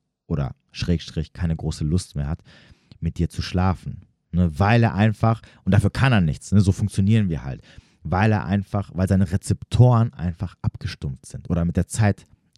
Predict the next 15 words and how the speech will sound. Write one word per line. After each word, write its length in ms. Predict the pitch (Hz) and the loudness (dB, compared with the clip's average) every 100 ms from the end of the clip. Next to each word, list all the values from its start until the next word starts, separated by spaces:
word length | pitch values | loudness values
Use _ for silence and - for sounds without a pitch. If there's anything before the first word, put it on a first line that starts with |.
| _ | _
abstumpfen. 840 | 98 - - - 90 78 - 67 - _ _ _ _ _ _ _ _ _ _ _ _ _ | -4 -4 -4 -2 -2 -2 -10 -12 -14 _ _ _ _ _ _ _ _ _ _ _ _ _
Und 120 | - 76 | -4 -2
das 160 | 76 | -2
wird 160 | - 92 | -2 -2
dann 160 | 87 | -4
früher 300 | - - 92 | -6 -2 2
oder 80 | 85 | 2
später 420 | 76 - 73 90 | 0 -2 -2 -4
halt 140 | 82 - | -6 -4
in 40 | |
der 80 | 78 | -6
Beziehung 420 | 69 - 71 71 | -8 -10 -10 -8
zum 160 | - 80 | -8 -8
Problem 460 | - 95 101 87 | -4 0 0 -2
werden. 260 | 69 - - | -6 -10 -12